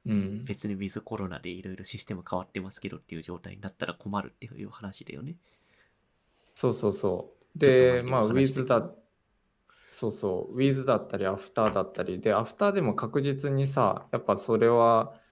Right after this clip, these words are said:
Speaker 1: あ、これはあのメリットがあるねっていうものは絶対残っていくわけだよね。
Speaker 2: うん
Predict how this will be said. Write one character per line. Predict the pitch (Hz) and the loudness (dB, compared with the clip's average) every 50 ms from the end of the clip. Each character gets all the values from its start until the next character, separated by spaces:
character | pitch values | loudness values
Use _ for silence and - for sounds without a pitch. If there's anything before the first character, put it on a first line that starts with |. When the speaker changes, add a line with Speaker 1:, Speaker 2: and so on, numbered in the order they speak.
| _ _ _ _ - | _ _ _ _ -8
Speaker 1:
あ、 | 127 120 | -8 -6
こ | - - 202 | -2 0 2
れ | 214 | 4
は | 214 98 - 113 107 98 | 6 6 6 6 6 6
あ | 101 | 4
の | 107 104 101 | 2 0 0
メ | 101 104 107 | 2 0 0
リ | 104 113 | 0 0
ッ | 107 | -4
ト | - - 104 | 0 0 2
が | 98 98 | 2 2
あ | 92 | 2
る | 92 92 | 2 0
ね | 92 90 90 | -2 -4 -4
っ | - | -6
て | - - | -6 -6
い | 85 | -6
う | 90 | -4
も | 90 | -4
の | 90 | -4
は | 90 90 | -2 -2
絶 | 104 107 - | -2 0 0
対 | 123 | 0
残 | 101 95 95 - - | 0 0 -2 -4 -6
っ | 92 | -4
て | - - | 0 0
い | 98 - | 0 2
く | - | 2
わ | 98 92 | -2 -2
け | - - | -2 -4
だ | - 90 | -6 -6
よ | - - | -6 -6
ね。 | - 101 98 90 - - _ _ _ _ _ _ _ _ - | -6 -6 -4 -6 -6 -10 _ _ _ _ _ _ _ _ -8
Speaker 2:
う | 113 | -8
ん | 104 98 | -8 -8